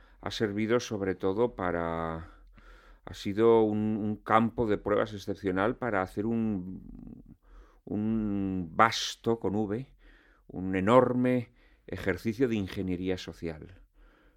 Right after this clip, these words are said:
Eh, yo creo que la, la, la plaga ha sido utilizada para disciplinar a las sociedades, ¿no?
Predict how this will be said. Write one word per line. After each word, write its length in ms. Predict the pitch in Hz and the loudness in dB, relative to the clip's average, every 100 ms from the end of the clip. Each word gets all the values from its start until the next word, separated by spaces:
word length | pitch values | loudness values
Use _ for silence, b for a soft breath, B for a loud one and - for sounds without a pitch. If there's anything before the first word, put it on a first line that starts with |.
| _ | _
Eh, 420 | - 87 82 80 - 95 87 82 - | -4 0 0 0 -4 -12 -14 -14 -12
yo 220 | 80 90 | -6 -6
creo 280 | - 107 113 | 2 2 2
que 80 | 95 | 0
la, 300 | 87 82 73 | 0 0 -2
la, 380 | 82 80 80 78 | -4 -4 -6 -8
la 240 | 80 78 | -10 -4
plaga 260 | 95 95 107 | 0 2 0
ha 40 | |
sido 220 | - 98 | -2 -4
utilizada 720 | 95 95 90 - 87 98 107 | -4 -4 -6 -2 0 0 -2
para 200 | 90 101 | 2 2
disciplinar 920 | 101 98 - 101 - 90 90 104 92 - b b b b - | 2 -2 -4 -4 -4 -4 2 2 2 -4 b b b b -10
a 100 | - | -4
las 220 | 85 - | -4 -4
sociedades, 800 | 87 - 82 78 78 76 80 - | -10 -4 -2 -2 -6 -12 -18 -18
¿no? 220 | 78 110 | -14 -14